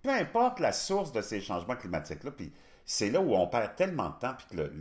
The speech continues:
l'élite aime ça, puis nous faire perdre tellement de temps, puis nous distraire, c'est qu'on a politisé cette question-là. C'est pas vraiment important. Ce qui est important, c'est de s'occuper du monde qui sont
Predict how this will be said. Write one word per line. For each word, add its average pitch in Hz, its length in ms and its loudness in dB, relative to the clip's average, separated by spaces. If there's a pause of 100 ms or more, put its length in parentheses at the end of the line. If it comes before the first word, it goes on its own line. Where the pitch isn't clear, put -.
l'élite 98 460 0 (260)
aime 85 160 -4
ça, 147 380 -6 (580)
puis - 240 -20
nous 85 160 -6
faire 95 320 -2 (180)
perdre 117 300 -2
tellement 151 300 0
de - 60 -10
temps, 135 140 -8
puis 104 140 -8
nous 85 140 -4
distraire, 76 360 -8
c'est 143 120 -6
qu'on 107 220 -4
a 123 40 -2
politisé 135 560 -6
cette - 180 -12
question-là. 69 560 -12 (800)
C'est - 120 -20
pas - 80 0
vraiment 151 260 0
important. 151 540 -2 (720)
Ce - 160 -12
qui - 100 -4
est 139 120 -4
important, 135 440 2
c'est 120 160 -4
de - 60 -14
s'occuper 117 300 -2
du 82 120 -12
monde 110 220 0
qui - 80 -12
sont 85 320 -4